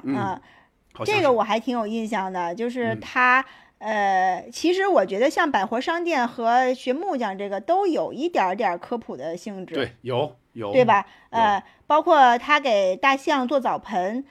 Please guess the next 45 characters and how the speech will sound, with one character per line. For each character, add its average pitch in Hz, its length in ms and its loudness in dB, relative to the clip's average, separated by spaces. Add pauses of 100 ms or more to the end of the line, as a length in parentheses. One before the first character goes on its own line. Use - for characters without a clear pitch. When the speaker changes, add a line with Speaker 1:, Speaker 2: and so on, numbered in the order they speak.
(180)
Speaker 2:
呃， - 120 -8
然 214 220 -2
后 247 220 2
有 208 240 4
的 208 200 0
那 277 140 0
个， 247 220 4
Speaker 1:
<laughs> - 0 -
对。 190 200 -6 (360)
Speaker 2:
有 240 140 4
的 214 140 2
那 320 140 0
个 311 100 4
盆， 269 480 -2
那 262 140 -2
个 240 180 -4
条 220 320 0
条 302 160 4
短， 214 400 -2
有 220 100 -4
的 185 80 -2
条 214 240 -2
长， 175 400 0
Speaker 1:
对， 254 60 -4
Speaker 2:
是 262 60 -4
吧？ 220 200 2
Speaker 1:
对。 117 280 -4
Speaker 2:
然 226 100 4
后 262 60 6
条 254 220 0
短 269 200 2
的 190 80 -8
地 247 120 -2
方 247 180 0
不 233 80 -6
就 240 420 0
把 226 160 0
水 220 240 -4
就， 214 240 -6
就 240 140 -6
漏 277 300 4
了， 202 220 0
这 214 220 -6
个。 180 80 -2
Speaker 1:
对， 170 160 -4